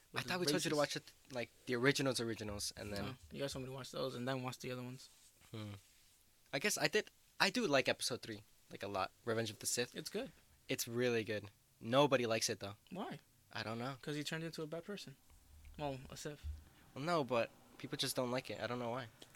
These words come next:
Speaker 1: It's literally the best movie out of all.
Speaker 2: Yeah.
Speaker 1: What is it, nine?
Speaker 2: Yeah, and he's like, "I have the high ground, best meme ever made." <laughs>
Speaker 1: Big facts.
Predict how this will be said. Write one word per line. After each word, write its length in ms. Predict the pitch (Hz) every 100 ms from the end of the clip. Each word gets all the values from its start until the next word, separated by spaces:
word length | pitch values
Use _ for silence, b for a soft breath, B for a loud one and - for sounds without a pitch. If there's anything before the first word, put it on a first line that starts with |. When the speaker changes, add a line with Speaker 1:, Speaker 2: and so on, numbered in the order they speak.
| -
Speaker 1:
It's 140 | - 135
literally 240 | 139 131
the 80 | 123
best 220 | 123 123 135
movie 220 | 123 123
out 180 | 113 117
of 100 | 110
all. 440 | 110 110 107 107
Speaker 2:
Yeah. 180 | 170 185 -
Speaker 1:
What 140 | 113
is 100 | 104 104
it, 40 |
nine? 260 | 107 117 143 - - - - - -
Speaker 2:
Yeah, 160 | 214 -
and 80 | 123
he's 100 | 135
like, 140 | 139 104
"I 80 | 139
have 240 | 156 147
the 60 | 147
high 200 | 147 156
ground, 400 | 156 156 147 139
best 240 | 143 -
meme 240 | 143 147
ever 200 | 147 147
made." 300 | 147 147 151 151
<laughs> 520 | 147 156 - - -
Speaker 1:
Big 220 | 156 180
facts. 560 | - 127 110 107 -